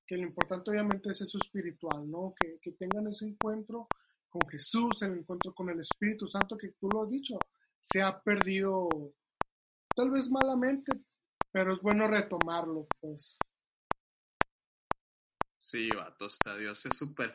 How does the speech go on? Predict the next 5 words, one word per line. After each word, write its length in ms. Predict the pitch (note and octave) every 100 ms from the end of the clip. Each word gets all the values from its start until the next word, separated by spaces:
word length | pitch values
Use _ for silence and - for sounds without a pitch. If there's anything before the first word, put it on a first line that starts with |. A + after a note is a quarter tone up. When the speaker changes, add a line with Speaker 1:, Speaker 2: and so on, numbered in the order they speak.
| -
Speaker 2:
fregón 440 | A#2+ G2+ G#2 A2+ A#2+
y 140 | G#2 - _ _ - -
eso 240 | C3 F#3+
andamos 400 | G3 G3+ A3 A3+
haciendo. 520 | G#3 F3 B3 D4 C#4